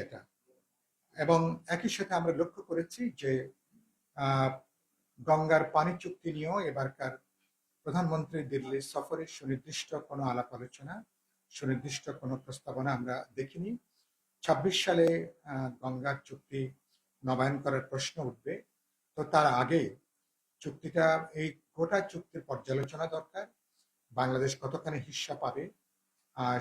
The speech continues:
সেই হিস্সাটা আবার কার্যকর হবে কিনা, প্রয়োজনীয় কিউসেক পানি আমরা পাবো কিনা, সমস্ত বিষয়টাই আগে আলাপ আলোচনা করে ঠিক করা দরকার। আমি একটু আগে সীমান্তের কথা বলছিলাম যে এবারও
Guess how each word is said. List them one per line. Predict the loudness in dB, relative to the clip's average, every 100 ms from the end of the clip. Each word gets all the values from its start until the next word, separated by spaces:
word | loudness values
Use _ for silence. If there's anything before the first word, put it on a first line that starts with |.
| -2
সেই | -6 -6
হিস্সাটা | -6 -6 0 2
আবার | 2 0
কার্যকর | -4 -6 -6 -4 -4 -6
হবে | -14 -16
কিনা, | -16 -16 -20 _ _ _ _ _
প্রয়োজনীয় | 6 6 6 2 2 2 -2 -14 _ _ _
কিউসেক | -4 -2 -2 -4 0
পানি | 2 4 4
আমরা | 4 2
পাবো | 2 -2 -2
কিনা, | -6 -8 -10 _ _ _ -8
সমস্ত | -4 -4 -6 -6 -4
বিষয়টাই | -4 -4 -4 -6 -10 _ _ _ _ -8 -2
আগে | 4 4
আলাপ | 4 2 -4
আলোচনা | -6 -8 -10 -10
করে | -14 -14
ঠিক | -14 -14 -12
করা | -10 -10
দরকার। | -14 -18 -20 _ _ _ _ _ _ _ -6
আমি | -2 -2
একটু | 0 2
আগে | 2 0
সীমান্তের | -4 -4 -4 -4 -6
কথা | -8 -8 -10 _ _ _ _ _ 0 4
বলছিলাম | 4 2 -2 -2 -2
যে | 0 2 6
এবারও | 8